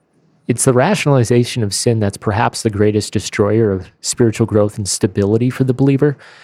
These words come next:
This is one of the reasons why we are so reluctant to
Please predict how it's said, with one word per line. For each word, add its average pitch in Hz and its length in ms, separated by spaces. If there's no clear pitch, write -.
This - 180
is 113 140
one 123 160
of 113 80
the 98 180
reasons 117 800
why 113 340
we 107 160
are 104 100
so 117 240
reluctant 101 760
to 101 340